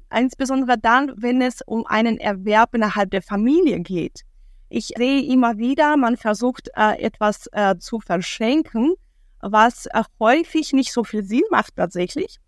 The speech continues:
Denn gerade bei Verwandten in gerader Linie oder zum Beispiel bei Ehegatten, ähm, ist, äh, die Grunderwerbsteuer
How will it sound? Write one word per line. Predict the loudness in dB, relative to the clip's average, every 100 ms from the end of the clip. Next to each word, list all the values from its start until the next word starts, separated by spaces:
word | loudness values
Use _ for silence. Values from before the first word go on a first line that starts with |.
| _ _
Denn | -2 2 2
gerade | 0 2 2 4 0
bei | 0 -2
Verwandten | -4 -6 0 2 2 -2 -4
in | -2 -2
gerader | -2 2 4 4 2
Linie | -2 0 2 2 0 -4 -16 -10
oder | -2 2 2
zum | 0 -2
Beispiel | -2 -2 -2
bei | -2 -2
Ehegatten, | 0 0 2 0 0 0 -2 -2
ähm, | -2 0 0 -2 -6 -8
ist, | -4 -4 -4
äh, | 0 0
die | 0
Grunderwerbsteuer | 0 0 2 2 0 0 -2 0 0